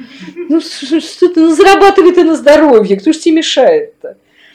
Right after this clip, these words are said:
Ну вот, ну вот как-то обычно все-таки вот менталитет, да, современного социума, что либо-либо. Нет необходимости. Весь вопрос в том, как сделать то, что ты любишь, достаточно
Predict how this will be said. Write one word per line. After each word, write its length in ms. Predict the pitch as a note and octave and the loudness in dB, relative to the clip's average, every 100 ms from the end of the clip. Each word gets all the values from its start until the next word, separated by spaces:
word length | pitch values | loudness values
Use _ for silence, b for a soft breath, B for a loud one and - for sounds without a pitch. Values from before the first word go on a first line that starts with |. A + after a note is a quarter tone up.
| b | b
Ну 140 | A3+ C4+ | -2 2
вот, 260 | D4+ G#3 | 2 2
ну 60 | C4 | 0
вот 140 | D#4+ | -2
как-то 280 | E4 D#4+ E4+ | 0 0 0
обычно 360 | F#4+ G#4+ - D4+ | 2 0 0 -6
все-таки 340 | E4 D#4 - | -6 -8 -8
вот 340 | A#3+ A#3+ A#3+ G3 | -4 -4 -6 -4
менталитет, 760 | G3+ C#4+ C#4 D4+ D#4+ - A4+ C#4+ | 0 0 0 -2 -2 0 -2 0
да, 200 | D4+ D#4 | 0 -2
современного 580 | - A#3 B3+ B3 A3 | -6 -6 -4 -4 -4
социума, 500 | A3+ C#4 G#3 G3+ D#3+ | -4 -2 -4 -4 -12
что 160 | D#3+ - | -10 -10
либо-либо. 680 | C4 C#4 G#3+ F#3+ D3+ _ - _ _ _ _ _ _ _ | -6 -2 -2 -4 -14 _ -20 _ _ _ _ _ _ _
Нет 360 | - D4 G4+ G4+ | -12 -2 -2 0
необходимости. 760 | C#4 B3+ D4 C#4+ A#3+ A#2+ - | -6 -4 -6 -6 -8 -10 -14
Весь 180 | A#3 D4+ | -10 -4
вопрос 380 | E4 D#4+ E4 D#4+ B B B | -4 -2 -4 -6 B B B
в 40 | |
том, 200 | - F4+ | -4 -4
как 180 | E4+ C4 | 0 -4
сделать 380 | A#3 C#4 C#4 B3+ | -2 -4 -2 -2
то, 120 | C#4 | -4
что 160 | C4+ B3+ | -8 -8
ты 140 | - | -8
любишь, 460 | C4 D#4 B3 F3+ - | -4 -4 -2 -4 -4
достаточно 1000 | E3 G#3 G#3+ C#4+ - - G#3 G3 F#3 | -2 -2 -2 -6 -6 -10 -6 -6 -6